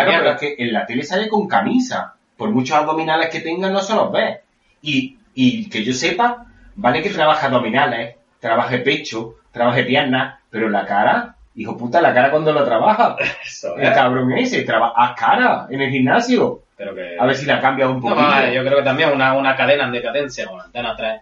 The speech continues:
Speaker 1: Sí, pero vamos... que
Speaker 2: ¿Qué
Speaker 1: podría
Speaker 2: va a decir? Tengo a Pablo Moto, pues lo sigo teniendo. ¿Qué voy a, qué voy a hacer de nueva?
Speaker 1: Pero mira, aunque le metieran los efectos especiales de quitarle el bigote a Superman,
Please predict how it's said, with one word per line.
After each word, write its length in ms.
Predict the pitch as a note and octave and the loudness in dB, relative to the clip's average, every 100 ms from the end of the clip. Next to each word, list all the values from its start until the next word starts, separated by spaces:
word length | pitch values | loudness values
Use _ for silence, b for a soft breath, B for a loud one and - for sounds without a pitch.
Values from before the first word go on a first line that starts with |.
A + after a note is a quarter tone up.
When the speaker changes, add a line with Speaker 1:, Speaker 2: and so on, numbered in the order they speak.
| _ _ | _ _
Speaker 1:
Sí, 220 | - G#3 | -6 -2
pero 180 | C#3 B2 | 2 4
vamos... 220 | - - | 2 0
que 60 | - | -2
Speaker 2:
¿Qué 40 | |
Speaker 1:
podría 280 | - F3 F3 | 2 4 4
Speaker 2:
va 80 | E3 | 2
a 20 | |
decir? 200 | C#3+ E3+ | -2 -2
Tengo 200 | E3+ F#3 | 2 4
a 60 | F3+ | 4
Pablo 240 | F3+ E3+ | 4 4
Moto, 260 | G3 F#3 D3 | 4 2 2
pues 120 | C3+ | 0
lo 100 | D3 | 0
sigo 240 | F3+ E3 | 0 2
teniendo. 360 | C3 D#3 D#3 C3 | 2 2 0 2
¿Qué 60 | |
voy 140 | D3+ D3+ | 2 0
a, 80 | - | 2
qué 60 | |
voy 80 | E3+ | 4
a 40 | D#3 | 4
hacer 160 | C#3+ | 2
de 100 | C3+ | -2
nueva? 400 | C#3 D#3+ D3+ - - | 0 2 2 -2 -2
Speaker 1:
Pero 160 | B2+ | 0
mira, 200 | D3+ D#3+ | 2 0
aunque 200 | A#2+ B2 | 0 -4
le 80 | A#2 | -6
metieran 320 | A#2+ D#3 F3 | -6 -4 -2
los 120 | E3 C#3+ | -2 -2
efectos 260 | C#3 C3+ | -6 -8
especiales 420 | B2 B2+ C3+ C#3+ A#2+ | -6 -6 -8 -6 -8
de 160 | G#2 | -10
quitarle 340 | - G#2 B2+ B2 | -14 -4 0 0
el 100 | G#2 | -2
bigote 320 | A2 B2+ B2+ | -2 -2 -2
a 40 | A2+ | -6
Superman, 500 | G2+ G#2 G2+ A#2 | -8 -10 -6 -6